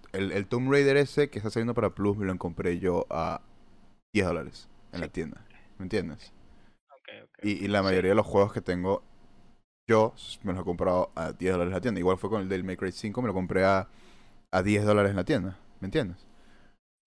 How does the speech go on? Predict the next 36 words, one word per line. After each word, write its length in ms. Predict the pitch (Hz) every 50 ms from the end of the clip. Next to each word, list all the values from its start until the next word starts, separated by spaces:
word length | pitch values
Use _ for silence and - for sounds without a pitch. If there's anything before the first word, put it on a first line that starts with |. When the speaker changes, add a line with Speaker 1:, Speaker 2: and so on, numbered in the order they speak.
| - - -
Speaker 2:
Ojo, 180 | 147 135 -
yo 120 | 117 123 123
creo 120 | 123 131
que 280 | - 165 160 143 - - _ -
hay 160 | 151 139 165
que, 400 | - - 131 139 143 151 147 - -
yo 140 | 135 135 135
creo 160 | 139 131 165
que 340 | - 160 156 147 110 - _ _ _ _
una 160 | 147 139 131
cosa 220 | 131 135 - 165
que 100 | 175 156
sí, 380 | - - - 127 117 107 104 - -
si 200 | - - 135 127
bien 440 | 123 120 117 113 117 123 127 117 _ 175 175 -
quizás 320 | - 151 - 151 143 139
los 120 | 147 143
juegos 180 | 139 151 151 143
de 80 | 139 135
Plus 480 | _ _ 127 127 127 123 127 127 131 135
uno 220 | 131 127 127 127
no 80 | 131 131
esté 180 | - - -
tan, 320 | - - 135 135 131 135 131 _
no 120 | 143 143
sé 100 | - 147 -
qué, 160 | 160 - -
siento 420 | - - - 127 117 113 - 127
que, 480 | - - 147 143 131 123 113 92 - - _ - -
ah, 220 | 143 165 185 - - _ _
en 140 | - 143 135
la 280 | 127 120 113 113 117 -
PlayStation 360 | - 139 131 - 131 120 135 127
Store 220 | - - 127 127
ha 40 | 127
mejorado 480 | 135 131 127 120 113 113 101 - -